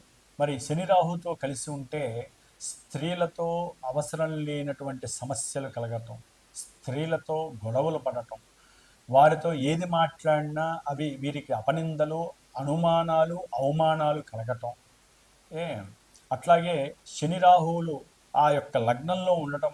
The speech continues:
వలన జల సంబంధితమైనటువంటి, అంటే జలుబు, ఆ, అనుకోకుండా నీటిలో తడవడం ద్వారా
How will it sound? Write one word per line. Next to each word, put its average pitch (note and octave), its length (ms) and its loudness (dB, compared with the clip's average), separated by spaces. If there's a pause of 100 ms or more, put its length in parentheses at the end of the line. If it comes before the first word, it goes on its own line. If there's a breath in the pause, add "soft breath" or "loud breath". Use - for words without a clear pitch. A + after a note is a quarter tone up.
వలన B2 500 -8
జల C#3 140 2
సంబంధితమైనటువంటి, D3 1300 -4
అంటే A#2+ 380 -6
జలుబు, C#3+ 360 2 (280)
ఆ, B2+ 320 2 (140)
అనుకోకుండా D#3+ 600 0
నీటిలో D3 480 -2
తడవడం D3 480 -2
ద్వారా C3+ 340 0